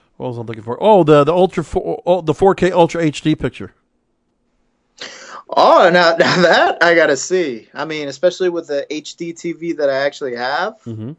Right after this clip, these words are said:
Speaker 2: that's gonna be a sight to see, let me <laughs> tell you. It never ceases to amaze me when you get to see such realistic graphics like that.
Speaker 1: Yep.
Speaker 2: And storyline, I mean,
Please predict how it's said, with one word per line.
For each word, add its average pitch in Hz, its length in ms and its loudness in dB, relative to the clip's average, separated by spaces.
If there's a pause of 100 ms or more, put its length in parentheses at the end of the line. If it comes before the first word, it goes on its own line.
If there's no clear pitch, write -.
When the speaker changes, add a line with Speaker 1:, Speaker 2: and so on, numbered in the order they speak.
(520)
Speaker 2:
that's 165 280 -2
gonna 151 180 -10
be 131 180 -12
a 120 60 -10
sight 127 380 -8
to 113 100 -16
see, 113 400 -16 (140)
let 113 120 -14
me 120 100 -10
<laughs> - 0 -
tell - 280 -4
you. - 960 -10 (260)
It 165 120 -2
never 208 240 4
ceases 202 400 -8
to 180 160 -2
amaze 156 400 -6
me 156 100 -10
when 143 180 -8
you 139 80 -10
get 143 180 -8
to 143 80 -14
see 143 280 -10
such 175 400 -6
realistic 147 640 -6
graphics 135 640 -10
like 151 300 -6
that. 156 500 -8 (800)
Speaker 1:
Yep. 180 120 -10
Speaker 2:
And 135 80 -12
storyline, 185 1000 -4
I 107 120 -20
mean, 104 340 -18